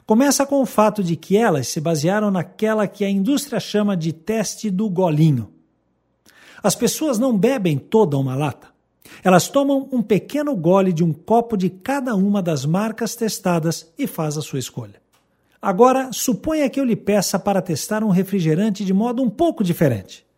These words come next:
Por exemplo, você leva para casa uma caixa de bebida e me diz o que acha daqui a algumas semanas. Isso mudaria a sua opinião? Claro que sim. O teste do golinho dá um resultado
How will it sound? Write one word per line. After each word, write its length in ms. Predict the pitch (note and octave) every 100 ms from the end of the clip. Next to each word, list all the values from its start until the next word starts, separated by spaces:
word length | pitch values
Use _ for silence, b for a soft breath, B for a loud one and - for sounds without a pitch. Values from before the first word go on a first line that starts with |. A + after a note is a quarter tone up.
| _
Por 120 | - D4+
exemplo, 400 | D3 D3+ - - B B B
você 400 | F3+ - C4+ C4+
leva 340 | G#3+ A#3 E3+
para 180 | - D3
casa 380 | - A#3 G#3 C#3
uma 160 | C#3 C3+
caixa 320 | F#3+ F#3+ D#3
de 100 | D3
bebida 500 | D#3 E3 A3+ A2+ - b b -
e 80 | F#3+
me 120 | A3
diz 240 | A#3+ C#4+
o 80 | C4+
que 200 | - A3
acha 320 | A#3+ G#3+ E3
daqui 260 | D3 C#3+ A3+
a 40 |
algumas 340 | F#3+ A3+ B3 -
semanas. 560 | E3 C3+ G2 - - _ _ _ _ -
Isso 380 | G#3+ C4 D#4+ D4+
mudaria 540 | A3+ C#3+ C3+ G3+ D3+
a 20 |
sua 180 | - C#3+
opinião? 420 | - D#3+ E3 - - b b b _
Claro 320 | E3+ C#3 C3+
que 120 | F3+
sim. 400 | - C#4 F3+ - - -
O 80 | E3
teste 480 | - C4 C4 -
do 120 | D3+ C3+
golinho 480 | C#3 G3+ F#3+ A#2+ C3+
dá 200 | F3+ F#3
um 180 | A#3+ C4+
resultado 680 | C4 B3+ - D3+ B2 -